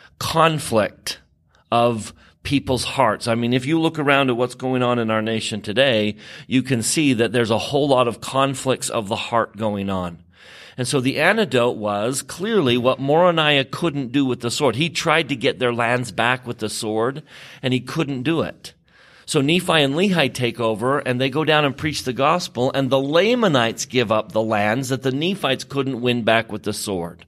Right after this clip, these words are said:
And the point the Book of Mormon is making, a very powerful point, is that the gospel is the answer. That if we do things the Lord's way, we solve the problems much better than anything we could do our way.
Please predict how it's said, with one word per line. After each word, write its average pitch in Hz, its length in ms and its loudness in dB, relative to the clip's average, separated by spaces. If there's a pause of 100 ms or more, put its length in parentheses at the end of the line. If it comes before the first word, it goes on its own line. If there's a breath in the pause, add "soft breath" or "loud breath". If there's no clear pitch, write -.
(920 loud breath)
And 139 140 2
the 143 80 2
point 208 340 2
the 208 80 2
Book 175 220 -2
of 165 60 0
Mormon 147 320 2
is 127 140 -2
making, 135 420 2
a 101 80 -2
very 156 300 2
powerful 175 680 -2
point, 170 460 -6
is - 480 -6 (420 loud breath)
that 131 240 0
the 135 100 -2
gospel 147 680 0
is 139 220 -2
the 123 220 -4
answer. 131 600 -4 (920 soft breath)
That 131 180 2
if 135 160 0
we 135 120 2
do 180 280 0
things 160 380 0
the 131 100 4
Lord's 139 640 2
way, 95 360 -4
we 113 160 -2
solve 151 580 2
the 135 80 0
problems 123 680 -4
much 160 300 -2 (100)
better 104 540 0
than 139 240 2
anything 180 480 2
we 135 140 0
could 131 220 -2
do 120 200 0
our 101 240 -2
way. 87 380 -8